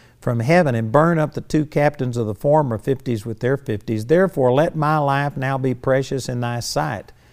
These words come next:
In other words, he says, "I've heard what happened to the previous hundred and two men that came out. All I'm doing is obeying the king's command,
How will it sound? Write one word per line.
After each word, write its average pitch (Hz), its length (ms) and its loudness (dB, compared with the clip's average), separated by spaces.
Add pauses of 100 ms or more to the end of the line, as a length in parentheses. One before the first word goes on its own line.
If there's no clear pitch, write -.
(340)
In 147 120 -2
other 190 200 4
words, 127 320 2
he 147 140 0
says, 147 320 -2
"I've 151 320 0
heard 170 300 0
what 123 200 -2
happened 139 380 -4
to 113 80 -4
the 104 80 -4
previous 117 560 -2
hundred 127 320 -6
and 110 160 -6
two 135 160 -2
men 123 360 -6
that 107 140 -8
came 117 280 -6
out. 127 260 -4
All 165 220 6
I'm 190 240 0
doing 175 220 0
is 160 120 -4
obeying 160 440 -2
the 135 60 -8
king's 170 380 -6
command, 151 520 -6